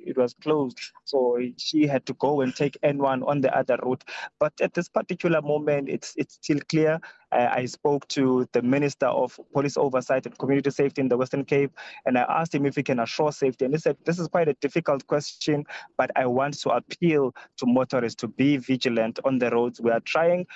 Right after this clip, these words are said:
to deploy as many law enforcement officials to all these areas, but you cannot tell where this will just, uh, sprang up, whi-, which area can just, uh, uh,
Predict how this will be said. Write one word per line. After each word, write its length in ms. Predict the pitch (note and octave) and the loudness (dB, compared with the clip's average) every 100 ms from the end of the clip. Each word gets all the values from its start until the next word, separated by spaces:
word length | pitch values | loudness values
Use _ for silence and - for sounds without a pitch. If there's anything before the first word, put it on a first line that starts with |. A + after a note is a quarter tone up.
| - | -14
to 140 | - C3 - | -2 -2 0
deploy 500 | B2+ - C#3+ C#3+ C#3+ | -6 -2 0 2 2
as 240 | C3+ A#2+ | 0 -2
many 340 | A#2+ C#3 D3 | -2 2 2
law 120 | C3+ C#3 | 2 2
enforcement 420 | C3 C#3 B2+ C3+ | 0 -2 -4 -4
officials 400 | C3 C#3 - C3 | -2 -2 -2 -2
to 100 | - | -4
all 240 | - D3 C#3 | -2 -2 0
these 180 | C3+ | -2
areas, 340 | C3+ C#3+ C#3+ C3 _ C3+ - - - | 0 2 2 0 _ -8 -8 -16 -4
but 140 | C3+ B2 | -4 -2
you 80 | |
cannot 580 | B2 C3 B2 C#3 D3 - - | -2 0 2 2 0 -4 -10
tell 400 | - D3+ C3+ A#2+ | -2 2 2 2
where 240 | A2+ B2 | 2 0
this 320 | A#2 B2+ A#2+ - | 0 -2 -4 -2
will 180 | A#2+ A2+ | -2 0
just, 300 | - A#2+ A2+ _ - - C3 | 0 0 -4 _ -20 -2 0
uh, 120 | B2 | 0
sprang 440 | - C#3 C3 A#2+ A#2 | -2 -2 0 -2 -2
up, 220 | B2 A#2 | -2 -2
whi-, 260 | A#2 B2 B2+ | -4 -4 -2
which 200 | C3 - | -2 -2
area 300 | C#3 C3 B2+ A#2+ | 0 2 2 0
can 200 | C3 A#2 | -4 -2
just, 280 | B2 A#2 - - _ | -4 -4 -14 -20 _
uh, 40 | A#2 | 2
uh, 840 | B2 A#2+ B2 B2 B2+ - B2 B2 | 4 2 0 0 -2 -2 0 0